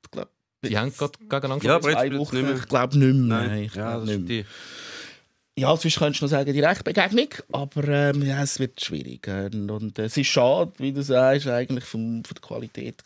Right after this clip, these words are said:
Speaker 1: glaub ich auch nicht, dass sie wirklich dorthin gehören. Und, ähm, es ist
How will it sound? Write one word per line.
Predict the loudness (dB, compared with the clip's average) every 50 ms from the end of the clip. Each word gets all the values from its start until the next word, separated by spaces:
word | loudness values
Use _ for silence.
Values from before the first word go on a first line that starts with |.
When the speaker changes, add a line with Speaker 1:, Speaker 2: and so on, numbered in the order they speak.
| _ -14
Speaker 1:
glaub | -10 -10 -10 -10 -12
ich | -16 -18 -20 -12 -6
auch | -4 -2
nicht, | -2 -2 -2 -4 -6 -12 -14 -10 -10
dass | -8 -8 -8
sie | -10 -10 -8
wirklich | -10 -10 -10 -12 -12 -10
dorthin | -10 -12 -10 -10 -10 -10 -10 -10 -10 -6
gehören. | -4 -2 -2 0 -2 -4 -6 -8 -10 -10
Und, | -10 -8 -8 -8 -10 -10
ähm, | -10 -10 -10 -10 -10 -10 -12 -10
es | -8
ist | -8 -6 -6 -8 -10